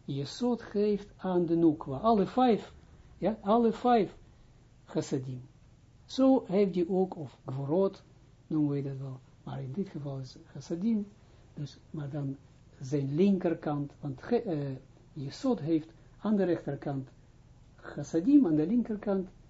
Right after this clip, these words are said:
gvorot. Ten aanzien van Yesod is het alleen, alleen, alleen, alleen maar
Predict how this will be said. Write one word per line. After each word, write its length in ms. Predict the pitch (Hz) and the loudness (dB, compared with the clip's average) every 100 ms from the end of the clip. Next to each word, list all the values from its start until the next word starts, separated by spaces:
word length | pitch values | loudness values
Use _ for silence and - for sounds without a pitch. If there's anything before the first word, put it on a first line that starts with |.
| - | -10
gvorot. 400 | 147 156 135 - - - | -2 -2 -2 -10 -20 -20
Ten 180 | - 151 | -8 0
aanzien 340 | 165 165 170 165 | 2 2 0 2
van 240 | 175 165 - | 2 2 -2
Yesod 480 | - 156 156 - 247 | -4 -4 -2 0 0
is 140 | 190 151 | -2 -4
het 140 | 151 | -2
alleen, 300 | 165 165 170 | -2 0 0
alleen, 400 | 175 160 165 170 | -2 0 2 2
alleen, 360 | 180 170 165 170 | 0 -2 0 -2
alleen 260 | 175 170 175 | 0 2 2
maar 200 | 170 | 0